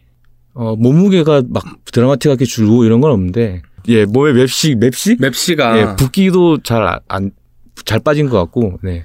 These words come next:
Speaker 2: 붓기 하면 또 좋은데 제가
Speaker 1: 네.
Speaker 2: 진짜 해야겠네요.
Speaker 1: 추천드립니다. 누가 시켜서 한, 하는 게 아니라 저처럼 그냥 어느 순간, "어, 이거 해볼까?" 해서 시작되는 것들이 있잖아요. 그런
Speaker 2: 네.
Speaker 1: 것들이 오래 할 수 있어요.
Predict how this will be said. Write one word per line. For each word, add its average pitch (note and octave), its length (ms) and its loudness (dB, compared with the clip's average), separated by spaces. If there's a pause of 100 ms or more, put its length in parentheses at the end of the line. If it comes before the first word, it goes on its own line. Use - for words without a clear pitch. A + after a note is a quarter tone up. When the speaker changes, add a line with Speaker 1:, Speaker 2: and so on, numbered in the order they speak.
(140)
Speaker 2:
붓기 - 320 -6
하면 G3 180 2
또 F3 100 -8
좋은데 C3 720 0
제가 C#3 400 -2
Speaker 1:
네. - 80 -2
Speaker 2:
진짜 C3+ 180 -4
해야겠네요. G2+ 1040 -2 (420)
Speaker 1:
추천드립니다. A2 680 -2 (260)
누가 C#3 300 2
시켜서 E3 800 2
한, D#3 260 -2
하는 D#3 180 0
게 E3+ 80 0
아니라 A#2 220 2
저처럼 C3 720 0
그냥 G#2 200 -8
어느 D3 180 2
순간, B2+ 600 0 (480)
"어, C3+ 200 -8
이거 C#3+ 160 -6
해볼까?" G3+ 600 0
해서 G3 140 2
시작되는 D#3+ 480 0
것들이 A2 240 0
있잖아요. G2+ 380 -4
그런 B2+ 220 0
Speaker 2:
네. A#2 140 2
Speaker 1:
것들이 A2+ 180 2
오래 B2+ 220 2
할 A#2+ 80 -2
수 B2 120 -6
있어요. F#2 340 -8